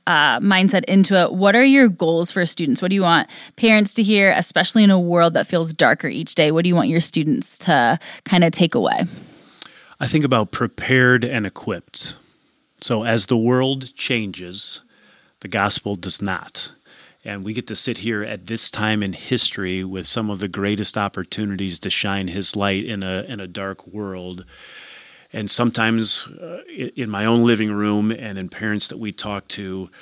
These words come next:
Speaker 2: uh, we have a choice of preparing the path for the kid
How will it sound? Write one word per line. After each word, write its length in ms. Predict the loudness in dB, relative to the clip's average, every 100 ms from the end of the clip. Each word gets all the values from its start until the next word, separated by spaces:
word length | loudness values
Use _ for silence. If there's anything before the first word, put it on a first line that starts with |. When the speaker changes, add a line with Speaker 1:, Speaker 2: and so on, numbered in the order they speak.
| -20 _ -14
Speaker 2:
uh, 200 | -10 -8
we 140 | -6 -4
have 140 | -4
a 60 | -6
choice 420 | -8 -6 -6 -6
of 180 | -10 -14
preparing 520 | -16 -12 -8 -6 -8
the 80 | -10
path 720 | -10 -6 -4 -6 -8 -16 -20 _ _ _ _ _ _ _ _ _
for 280 | -12 -8 -8
the 100 | -8
kid 540 | -8 -2 -2 -2 -6